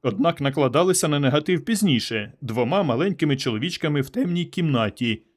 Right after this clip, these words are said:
яку охороняли не гірше за Форт Нокс. Вони робили свою роботу добре, але згодом продюсер знову відчув уколи свого гіпертрофованого мистецького сумління. «Соллі»,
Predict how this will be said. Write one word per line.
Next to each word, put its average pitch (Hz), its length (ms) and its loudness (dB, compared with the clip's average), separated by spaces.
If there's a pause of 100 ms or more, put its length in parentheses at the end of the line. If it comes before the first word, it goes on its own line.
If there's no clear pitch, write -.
(100)
яку 117 420 -2
охороняли 120 640 0
не 117 80 -2
гірше 156 360 2
за 139 160 2
Форт 147 340 0
Нокс. 117 440 -4 (760)
Вони 139 280 4
робили 180 340 4
свою 160 320 0
роботу 185 340 2
добре, 123 520 2 (400)
але 110 220 0
згодом 175 440 2
продюсер 190 540 0
знову 160 380 2
відчув 147 540 2
уколи 131 440 0
свого 123 360 0
гіпертрофованого 120 1040 -2
мистецького 120 640 -4
сумління. 110 680 0 (1120)
«Соллі», 117 680 0